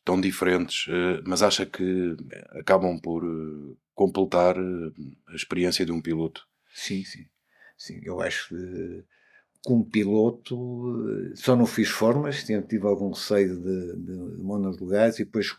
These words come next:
Speaker 2: quando, diria, tinha oportunidade material de os fazer, eh, já tinha ju-, juízo suficiente para não os, os, os fazer, mas acho que, que, que, que dar-se-ão à frente, dar-se-ão atrás, circuitos,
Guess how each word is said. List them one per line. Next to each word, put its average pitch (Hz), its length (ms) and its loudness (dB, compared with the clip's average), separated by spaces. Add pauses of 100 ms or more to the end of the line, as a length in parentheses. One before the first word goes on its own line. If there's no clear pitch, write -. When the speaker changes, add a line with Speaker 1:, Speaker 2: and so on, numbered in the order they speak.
Speaker 2:
quando, 110 560 6 (880)
diria, 107 360 6
tinha 104 340 2
oportunidade 107 500 2
material 101 680 4
de 98 140 -2
os 95 100 0
fazer, 95 480 2
eh, 92 320 -6
já 98 200 -2
tinha 104 220 -4
ju-, 95 560 -4
juízo 107 440 4
suficiente 101 420 -2
para 107 100 0
não 101 340 4
os, 92 320 -10 (480)
os, - 320 -10
os 120 140 -6
fazer, 101 480 0 (760)
mas 113 220 4
acho 120 320 6
que, 117 240 6
que, 110 680 4 (120)
que, 98 400 0
que - 180 -12
dar-se-ão 107 300 0
à 85 60 -2
frente, 101 300 0
dar-se-ão 95 300 -2
atrás, 95 400 -4
circuitos, - 960 -2